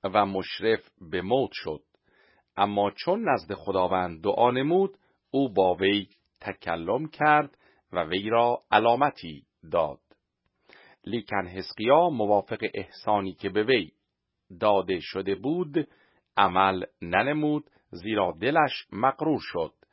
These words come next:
و غضب بر او و یهودا و اورشلیم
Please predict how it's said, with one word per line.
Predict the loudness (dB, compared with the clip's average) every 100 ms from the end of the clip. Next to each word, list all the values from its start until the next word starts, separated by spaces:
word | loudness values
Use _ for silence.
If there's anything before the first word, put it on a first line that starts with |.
| _ _
و | -6 -6 -4
غضب | -8 0 0 0 _ -4 0
بر | 0 0
او | -4 -2 -2
و | -2
یهودا | -2 -6 -6 4 6 6 2
و | -6 -6
اورشلیم | -10 -10 -8 -6 -8 -10